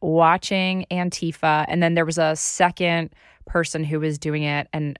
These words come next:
forgive me, I missed their name, but they were wearing a Labyrinth shirt. So I was like,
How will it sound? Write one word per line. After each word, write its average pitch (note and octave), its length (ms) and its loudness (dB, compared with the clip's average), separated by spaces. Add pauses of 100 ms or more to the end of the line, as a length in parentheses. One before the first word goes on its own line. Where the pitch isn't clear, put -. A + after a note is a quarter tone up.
forgive F3 300 -2
me, E3+ 100 0
I D3+ 60 0
missed D#3+ 260 -2
their G3+ 140 2
name, E3+ 180 0
but D#3 120 -2
they D#3 80 2
were D3+ 140 2
wearing D3 300 -2
a C#3+ 80 -2
Labyrinth C3+ 640 0
shirt. C3+ 500 -6
So D#3 140 -4
I C#3+ 100 0
was C#3 100 -8
like, C#3+ 160 -6